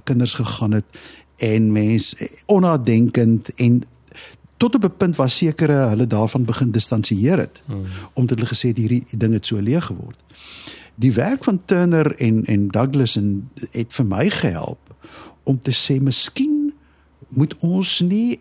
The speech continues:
Speaker 1: ehm, net 'n belydenisaflegging hê nie. Ons moet 'n weeklange belydeniskamp hê. En in die gemeente waar ek was, het ons begin September vakansies met 'n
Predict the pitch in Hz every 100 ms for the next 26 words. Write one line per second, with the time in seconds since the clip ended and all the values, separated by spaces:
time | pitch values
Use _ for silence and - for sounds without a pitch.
0 | - 127 123 123 120 117 110 104 98 _
1 | _ _ _ _ - 131 143 117 113 127
2 | - 202 220 202 151 90 80 - - -
3 | _ _ _ _ _ _ _ _ - 175
4 | 294 - 160 156 - _ - 135 127 -
5 | - 107 95 110 220 - - 131 127 127
6 | 107 104 110 104 104 107 104 - - 90
7 | 90 78 - - _ - 127 127 143 117
8 | 220 262 202 151 117 107 - - - -
9 | - - 123 143 123 127 - 190 208 202
10 | - - 208 247 220 - 123 113 - 120
11 | 127 104